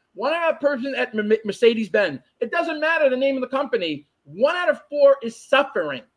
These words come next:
with a mental health condition that is diagnosed. You hear what I just said, ladies and gentlemen? One out of four. Now, how many are suffering in silence? We don't know. It could be another quarter percent. That half, three hundred and thirty million people live in the United States. Half of them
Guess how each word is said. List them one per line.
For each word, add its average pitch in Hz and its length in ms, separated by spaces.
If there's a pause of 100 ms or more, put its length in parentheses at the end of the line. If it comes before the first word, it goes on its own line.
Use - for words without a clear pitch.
(200)
with 202 160
a 202 40
mental 226 300
health 220 180
condition 196 420
that 180 140
is 170 100
diagnosed. 156 640
You 147 80
hear 202 100
what 226 60
I 226 40
just 233 200
said, 247 220
ladies 247 180
and 226 80
gentlemen? 247 380 (220)
One 208 320
out 285 80
of 254 100
four. 226 380 (380)
Now, 190 220
how 330 380
many 294 360
are 226 100
suffering 240 520
in 185 120
silence? 262 760 (360)
We 240 200
don't 349 200
know. 381 360
It - 80
could 254 120
be 277 100
another 277 300
quarter 285 300
percent. 294 460 (280)
That 233 160 (100)
half, 311 300 (680)
three 330 180
hundred 311 240
and 240 120
thirty 302 240
million 285 360
people 247 680
live 269 200
in 277 80
the 285 80
United 277 160
States. 339 320 (120)
Half 381 320
of 226 80
them 202 280